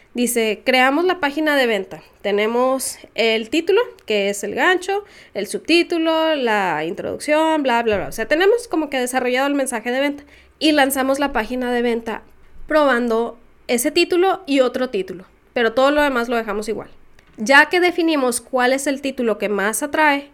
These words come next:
entonces dejamos el título que más atrae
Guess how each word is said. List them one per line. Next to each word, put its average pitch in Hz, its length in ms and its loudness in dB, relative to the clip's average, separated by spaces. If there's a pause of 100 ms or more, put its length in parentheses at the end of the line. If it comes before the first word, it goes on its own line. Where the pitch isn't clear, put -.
(120)
entonces 233 760 -4 (500)
dejamos 269 460 0
el 294 100 -2
título 302 280 -2
que 302 80 -4
más 294 180 -2
atrae 330 260 0